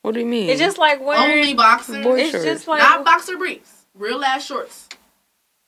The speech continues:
Speaker 3: Your vagina just out.
Speaker 1: Oh, yeah. No, I
Speaker 2: Oh,
Speaker 1: wear boxer
Speaker 2: no.
Speaker 1: briefs.
Speaker 3: It, see? Now you seeing why I'm like, "What the
Speaker 1: <laughs>
Speaker 3: fuck?" You might as well just be free balling.
Speaker 1: Yeah, boxers are the baggy ones, right?
Speaker 3: Boxers are
Speaker 2: Mm-hmm.
Speaker 3: regular shorts.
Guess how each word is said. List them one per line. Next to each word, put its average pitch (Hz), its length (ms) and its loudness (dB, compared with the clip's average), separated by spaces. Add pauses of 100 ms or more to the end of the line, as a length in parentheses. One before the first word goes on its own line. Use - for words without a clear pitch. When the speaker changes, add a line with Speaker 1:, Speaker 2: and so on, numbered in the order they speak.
(460)
Speaker 3:
Your 262 160 -10
vagina 339 280 -6
just - 200 -18
out. - 220 0
Speaker 1:
Oh, 285 200 6
yeah. 285 320 6
No, 220 180 2
I 233 160 6
Speaker 2:
Oh, 240 40 4
Speaker 1:
wear 226 120 6
boxer 196 400 4
Speaker 2:
no. 185 60 2
Speaker 1:
briefs. 175 600 0 (180)
Speaker 3:
It, 220 240 -10
see? 233 380 -14 (760)
Now 214 220 2
you 247 140 -8
seeing 247 420 -10
why 202 240 0
I'm 202 100 -12
like, - 140 -4
"What 427 680 2
the 403 300 4
Speaker 1:
<laughs> - 0 - (360)
Speaker 3:
fuck?" - 220 2 (280)
You 262 120 -8
might 247 260 4
as 262 60 -6
well 247 140 -6
just 233 180 -14
be 233 160 -10
free 220 360 -12
balling. 214 560 -4 (680)
Speaker 1:
Yeah, 233 280 4
boxers 240 480 2
are 214 120 6
the 196 60 4
baggy 214 380 4
ones, 156 240 -6
right? 190 280 -2
Speaker 3:
Boxers 381 300 0
are 330 100 0
Speaker 2:
Mm-hmm. 302 80 -2
Speaker 3:
regular 311 280 -4
shorts. - 520 -14